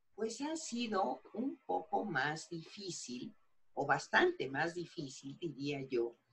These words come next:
porque yo la verdad es que no he tenido videollamadas con mis alumnos. Casi todo ha sido el chat de WhatsApp, eventualmente el correo electrónico,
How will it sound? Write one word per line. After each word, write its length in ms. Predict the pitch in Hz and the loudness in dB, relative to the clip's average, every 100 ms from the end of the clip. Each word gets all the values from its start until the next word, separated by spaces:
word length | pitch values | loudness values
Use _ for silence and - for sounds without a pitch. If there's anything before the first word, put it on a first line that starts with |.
| _ _ _ _ _ _ _ _ _ - | _ _ _ _ _ _ _ _ _ 0
porque 1160 | 208 220 - 220 208 202 196 196 202 202 - - | 4 4 2 0 2 2 2 4 2 0 -2 -8
yo 380 | - 220 247 285 | -2 2 4 2
la 140 | 285 202 | 2 2
verdad 260 | 208 226 | 2 2
es 120 | 311 | 0
que 140 | - 247 | 0 0
no 140 | 240 | 2
he 120 | 247 | 0
tenido 960 | 247 254 220 220 214 214 208 208 214 214 _ _ - | 0 0 2 2 2 4 4 4 2 -2 _ _ -8
videollamadas 1040 | 196 - 392 370 208 190 196 208 208 190 | -4 -2 0 -2 -2 -6 -4 -2 -2 -4
con 200 | - 180 | -6 -10
mis 220 | 185 175 | -8 -6
alumnos. 680 | 175 - 208 202 - 135 - _ _ _ | -6 -4 -6 -6 -8 -10 -14 _ _ _
Casi 280 | 220 247 254 | -2 -2 -6
todo 360 | 220 233 247 | 0 0 2
ha 80 | 220 | 0
sido 340 | - 214 214 | -2 -4 -2
el 100 | 208 | -4
chat 380 | - 202 185 190 - _ - - | -2 0 0 0 -6 _ -20 -14
de 100 | - | -2
WhatsApp, 720 | 165 180 190 - 170 170 196 - - _ _ | 2 4 2 2 2 4 2 -8 -20 _ _
eventualmente 1120 | 196 214 208 214 208 208 214 214 208 214 208 180 | 2 4 4 0 6 6 6 4 2 0 0 -2
el 120 | 165 | 0
correo 640 | 165 170 170 175 175 170 - _ _ _ - | 0 4 4 6 6 4 0 _ _ _ 2
electrónico, 1120 | 170 156 156 - 170 170 156 147 160 170 | 2 2 -4 -2 0 0 -2 -6 -4 -4